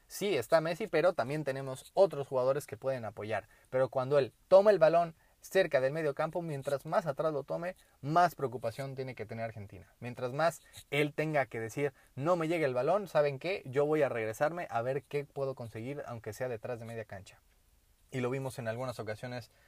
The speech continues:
en el partido ante Australia, lo vimos también ante Polonia, lo vimos también ante México, sobre todo en la primera parte. Eso es lo preocupante para Argentina y no es la escaloneta a la que estábamos acostumbrados. Obviamente las fallas de Lautaro son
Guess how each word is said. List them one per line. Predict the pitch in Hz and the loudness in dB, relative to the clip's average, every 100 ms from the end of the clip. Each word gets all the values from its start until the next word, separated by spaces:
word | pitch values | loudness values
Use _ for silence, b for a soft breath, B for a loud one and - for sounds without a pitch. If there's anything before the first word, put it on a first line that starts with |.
| b b | b b
en | - 131 | -6 -4
el | 127 | -2
partido | 107 - 117 113 | -4 -4 -4 -2
ante | - 123 113 | -2 -4 -4
Australia, | - 175 175 165 | 0 4 4 2
lo | 113 | 0
vimos | 120 117 | -4 -8
también | - 110 120 | -8 -6 -6
ante | 113 104 - | -6 -8 -4
Polonia, | 139 165 165 127 | 0 0 0 -4
lo | |
vimos | 110 113 110 | -6 -8 -12
también | 101 110 107 | -10 -10 -8
ante | 101 110 | -8 -10
México, | 123 - 113 107 | -10 -12 -12 -12
sobre | 107 101 | -10 -10
todo | 117 | -8
en | 110 | -6
la | 98 | -6
primera | 110 117 127 | -6 -4 4
parte. | 165 151 156 b b b | 2 2 -8 b b b
Eso | 143 143 135 131 | 0 0 2 0
es | 135 - b b | 0 -2 b b
lo | - 120 | -6 -4
preocupante | 123 113 117 127 127 | -4 -2 0 0 0
para | 117 | -2
Argentina | 113 127 151 160 160 - | -4 -8 -6 -4 -4 -6
y | 127 | -10
no | 127 156 143 | -2 0 2
es | 135 - b b | 0 -8 b b
la | 127 127 | 2 2
escaloneta | 127 - 127 123 135 - | 4 0 0 0 -4 -4
a | 107 | -6
la | 107 | -8
que | 113 | -8
estábamos | 107 123 117 110 | -2 -2 -2 -6
acostumbrados. | 110 107 - 107 104 87 85 - b b | -10 -10 -12 -10 -6 -6 -8 -18 b b
Obviamente | 127 131 135 131 | 0 0 -2 -2
las | 117 - | -2 0
fallas | 143 135 | 2 2
de | 117 | 0
Lautaro | 107 107 127 123 120 | -2 -2 0 0 -2
son | 120 117 | -8 -10